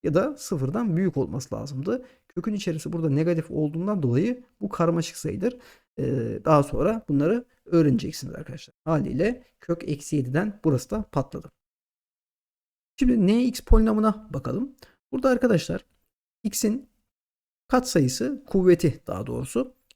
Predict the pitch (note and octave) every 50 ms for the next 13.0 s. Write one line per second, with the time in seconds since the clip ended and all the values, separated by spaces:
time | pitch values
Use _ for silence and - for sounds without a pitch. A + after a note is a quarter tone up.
0 | _ _ _ _ _ _ - G#3+ - - D3 A2 - - _ - - B2+ C#3 E3
1 | G3 F#3+ F3 D#3+ D3+ F3+ - - - - - - - - - _ _ _ _ _
2 | _ - - A#3+ - - G#3+ G3 G3 G#3+ - G#3+ G3+ A3 - A3 - A3+ G3+ -
3 | - - F#3 - - C#3 D3 E3+ F#3+ E3+ E3 E3 G#3 G#3 G3 F3 E3 F3 D#3+ -
4 | - D3+ D3 E3+ F3+ F3+ D#3 C3+ D3 D#3 D#3+ D#3 E3 D#3 C#3 C#3 D#3 F3+ F#3+ D#3
5 | - - B2+ B2+ D#3+ E3+ E3 D#3 D#3+ D#3 D#3 D3 D#3 C#3+ C#3 C#3 E3+ D#3+ D#3 D3
6 | - - - E3+ G3+ A3 G#3+ F3+ D3 E3+ E3+ D#3 - - - - - - - -
7 | - D#3 A3+ B3+ A3 - - - _ _ _ _ - - G3 E3 A#2 B2+ D#3+ F#3+
8 | F3 A#2+ A#2 C#3+ D3+ F3+ - - - G#3+ D3 B2 F3 A#3+ - - _ _ - E3
9 | G#3+ G#3 E3 C#3+ - C3+ A#2+ - - - B3 B3+ - - C#3+ - - - - _
10 | _ _ _ _ _ _ _ _ _ _ - - D#3 A3+ A#3 B3+ G3+ F#3+ B2+ E3
11 | G#3 A#3 G#3 - - - - D#3+ - - - G#3+ F3 - - C#3+ D3 D#3+ D#3+ D#3+
12 | - G3+ G3+ F#3+ D#3 C#3 A#2+ C#3 - - - - - B2 G#2+ E2+ - - -